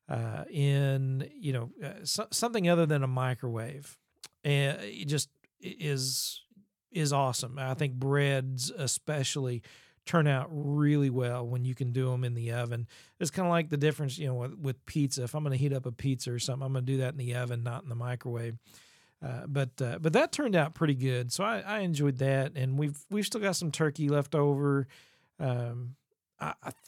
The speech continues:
think what I'm gonna try and do is I, I may look into a pot pie. I may, uh, I, you know, what I was thinking about is making the same crust that I use for,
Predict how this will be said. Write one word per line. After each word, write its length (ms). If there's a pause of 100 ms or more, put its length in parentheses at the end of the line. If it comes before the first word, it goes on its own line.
think 260
what 120
I'm 80
gonna 180
try 240
and 100
do 300
is 260
I, 200
I 20
may 200
look 280
into 300
a 60
pot 340
pie. 340
I 60
may, 320 (680)
uh, 220 (800)
I, 160
you 140
know, 140 (280)
what 160
I 80
was 140
thinking 220
about 220
is 160
making 400
the 80
same 420
crust 460
that 140
I 140
use 520
for, 800